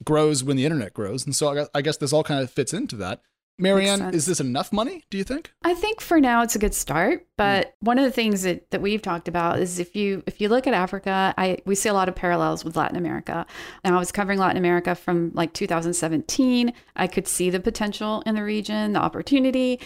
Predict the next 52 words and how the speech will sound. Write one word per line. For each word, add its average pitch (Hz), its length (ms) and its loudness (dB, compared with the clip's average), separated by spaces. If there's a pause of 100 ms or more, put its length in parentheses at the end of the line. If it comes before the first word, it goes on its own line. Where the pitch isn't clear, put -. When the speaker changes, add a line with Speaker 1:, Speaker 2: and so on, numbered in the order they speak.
(240)
Speaker 2:
I'm 175 160 4
not 180 280 2
shocked 254 320 -2
what's 269 160 -2
happening 277 340 4
now, 277 240 4
but 240 120 0
I 202 80 2
feel 240 180 0
like 240 160 2
Africa 202 340 -2
is 202 120 -2
a 185 40 -8
few 196 200 -4
years 208 300 0
behind, 233 680 2
but 196 100 0
there's 196 280 -2
tremendous 247 680 2
opportunity, 185 640 -4
tremendous 220 540 0
potential 185 500 -6
there. 180 340 -2 (360)
So - 160 -2
I 202 80 2
think 277 160 2
it's 370 100 0
a 339 60 2
good 349 140 4
start 220 340 2
on 233 120 2
Google's 208 300 -2
part. 196 400 0
I 190 80 -8
think 208 180 -6
it's 196 100 -4
a 185 40 -8
smart 269 300 0
strategy. 185 500 -4
I 196 40 -2
think 196 180 -8
we're 202 60 -6
gonna, 196 260 -6 (240)
I 180 60 -6
feel 240 200 0
like 349 160 0
we're 196 60 0
seeing 190 240 -2
a 175 40 2
lot 165 240 2
more 262 200 4
rounds, 277 520 4